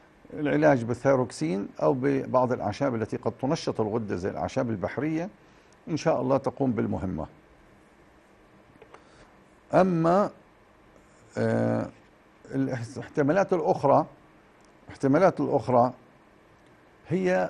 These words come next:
نقص فيتامين دي، نقص فيتامين دي برضه بيعمل خمول، ونقص فيتامين بي تويلف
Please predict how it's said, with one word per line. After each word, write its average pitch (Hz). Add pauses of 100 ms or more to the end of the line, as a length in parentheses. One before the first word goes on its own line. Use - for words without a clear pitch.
نقص 151
فيتامين 143
دي، 139 (1300)
نقص 143
فيتامين 143
دي 156
برضه 143
بيعمل 131
خمول، 113 (880)
ونقص 131
فيتامين 139
بي 135
تويلف 143